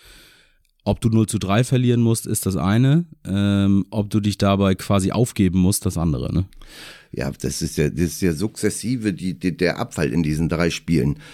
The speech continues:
Speaker 2: Äh, in Heidenheim, äh, das war schon keine, äh, Leistung, Meisterleistung sicherlich nicht, aber da waren zumindest über, über gewisse Phasen gute Ansätze zu sehen. Gegen Darmstadt wurd's dann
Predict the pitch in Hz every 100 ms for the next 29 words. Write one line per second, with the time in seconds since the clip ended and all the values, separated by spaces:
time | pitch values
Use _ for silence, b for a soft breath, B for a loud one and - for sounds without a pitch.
0 | B B 82 82 85 80 90 107 107 110
1 | 101 92 90 - 85 80 71 - 87 -
2 | 104 - 92 101 95 92 85 80 B B
3 | B - 65 80 85 - 85 90 95 -
4 | 90 90 101 - 113 110 110 107 90 95
5 | 92 92 87 113 98 76 82 80 B B
6 | B B - 78 92 - 98 98 82 82
7 | - - - - 90 82 80 - 95 87
8 | 85 90 90 85 95 98 85 87 80 -
9 | 87 78 71 - 65 76 64 62 64 B
10 | B B B 87 85 82 98 101 - 90
11 | - 71 80 98 - 85 87 60